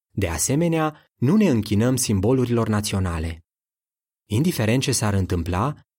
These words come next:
suntem hotărâți să respectăm cuvintele lui Isus: „Lui Jehova,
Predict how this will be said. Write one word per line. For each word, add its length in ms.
suntem 380
hotărâți 540
să 100
respectăm 560
cuvintele 500
lui 180
Isus: 460
„Lui 200
Jehova, 680